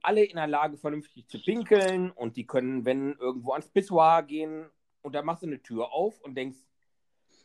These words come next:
okay, da ist ein Malheur passiert und machst die nächste Tür auf und denkst,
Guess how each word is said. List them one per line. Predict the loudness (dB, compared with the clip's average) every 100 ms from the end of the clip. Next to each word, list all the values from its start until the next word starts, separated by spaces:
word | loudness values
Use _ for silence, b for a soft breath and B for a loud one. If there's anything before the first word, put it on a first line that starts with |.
| _
okay, | -2 -2 -2 0 2 2 0 -4 _ _ _ _ _ _ _ _ _ _
da | -6 -4
ist | -4
ein | -2
Malheur | 0 0 0
passiert | 0 -4 -4 -2 -2
und | 0
machst | -6 -6
die | -6
nächste | -6 -6 -6
Tür | -4 -4
auf | -4
und | -2
denkst, | 0 -2